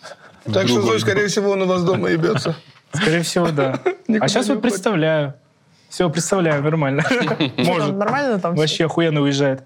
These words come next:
Speaker 1: Он еще такой: «Так, мотор, она без телефона два часа. Давай просто посеем в голове все это».
Speaker 4: Да не.
Speaker 2: А вне отношений ревность у вас бывала?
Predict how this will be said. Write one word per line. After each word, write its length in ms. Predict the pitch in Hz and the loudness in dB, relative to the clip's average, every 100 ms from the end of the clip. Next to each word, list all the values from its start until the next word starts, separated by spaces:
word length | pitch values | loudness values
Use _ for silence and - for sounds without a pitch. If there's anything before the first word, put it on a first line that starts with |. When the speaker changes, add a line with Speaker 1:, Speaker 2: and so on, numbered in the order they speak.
| _ | _
Speaker 1:
Он 140 | 202 208 | 0 0
еще 160 | 226 | 0
такой: 240 | 214 208 180 | 0 0 0
«Так, 220 | 202 160 | -2 -2
мотор, 480 | 190 185 247 220 185 | -2 0 -2 0 0
она 140 | 185 | 0
без 160 | 170 160 | 0 0
телефона 420 | 185 180 196 185 | 0 0 -2 0
два 180 | 170 170 | 0 -2
часа. 300 | - 156 156 - - - - - - _ - | -4 -6 -8 -16 -20 -20 -20 -20 -20 _ -4
Давай 260 | 196 165 220 | 0 0 0
просто 320 | 220 185 208 | 0 -2 -2
посеем 440 | 196 - 226 240 254 | -2 0 2 2 2
в 20 | |
голове 340 | 220 202 208 | 0 2 0
все 160 | 190 196 | 0 0
это». 280 | 180 180 202 - - 247 180 | 0 0 -4 -6 -4 -2 0
Speaker 4:
Да 180 | 190 | 0
не. 280 | 226 240 185 185 _ _ | 2 2 -2 -6 _ _
Speaker 2:
А 120 | 110 | -4
вне 260 | 110 123 120 | -2 0 -2
отношений 480 | 113 107 - 104 101 | -2 -2 -2 -2 0
ревность 420 | 101 95 92 - | 0 -2 -8 -4
у 60 | 98 | -4
вас 100 | 95 | -2
бывала? 380 | 104 117 - | -2 -4 -6